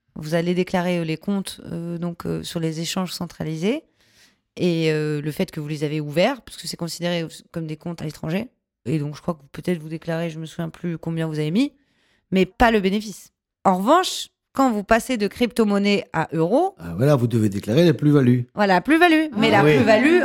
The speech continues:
Speaker 3: voilà.
Speaker 1: en, quand vous repassez en euros. Et donc, beaucoup de petits malins,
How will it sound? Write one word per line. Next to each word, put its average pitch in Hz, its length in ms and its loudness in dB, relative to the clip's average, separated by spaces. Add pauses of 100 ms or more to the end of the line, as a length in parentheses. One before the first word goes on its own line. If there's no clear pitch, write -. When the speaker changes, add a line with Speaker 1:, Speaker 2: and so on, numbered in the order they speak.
Speaker 3:
voilà. 190 260 -6
Speaker 1:
en, 320 400 2
quand 247 220 -2
vous 208 160 -2
repassez 262 540 0
en 285 80 0
euros. 262 300 2 (640)
Et 233 120 2
donc, 233 340 0
beaucoup 240 280 -4
de 208 40 -8
petits - 300 -8
malins, 185 340 -2